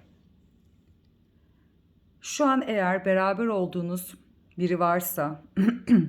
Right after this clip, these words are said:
<clears throat> ayrı da olabilirsiniz. İlişkiniz devam da edebilir. Belli kararlar vermek üzere de olabilirsiniz.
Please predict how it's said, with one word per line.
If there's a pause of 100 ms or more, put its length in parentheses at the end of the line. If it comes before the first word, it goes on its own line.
(180)
<clears throat>
ayrı
da
olabilirsiniz. (1300)
İlişkiniz
devam
da
edebilir. (440)
Belli
kararlar
vermek
üzere
de
olabilirsiniz.